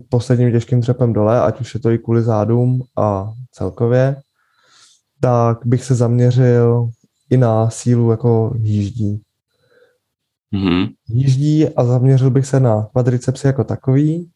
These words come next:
Speaker 1: takže ten vlastně dřepovací den my rozložíme tak, že budeš mít zaměření spíš na předek stehen a na zadek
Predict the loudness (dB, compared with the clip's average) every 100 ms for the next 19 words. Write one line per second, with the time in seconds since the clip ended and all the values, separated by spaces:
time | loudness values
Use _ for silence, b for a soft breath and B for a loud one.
0 | _ _ _ -4 0 0 0 0 0 -2
1 | -6 _ _ _ _ _ _ _ -12 -6
2 | -4 -2 0 0 0 0 -2 -2 0 2
3 | 2 0 -6 b b b b -2 2 4
4 | 4 2 2 2 2 2 2 -2 0 0
5 | 2 0 0 -2 0 0 2 2 2 2
6 | -2 -6 -4 -4 -2 -2 -2 -4 -10 _
7 | -6 -2 0 -2 -2 0 2 2 -2 -4
8 | -6 -2 0 2 0 -2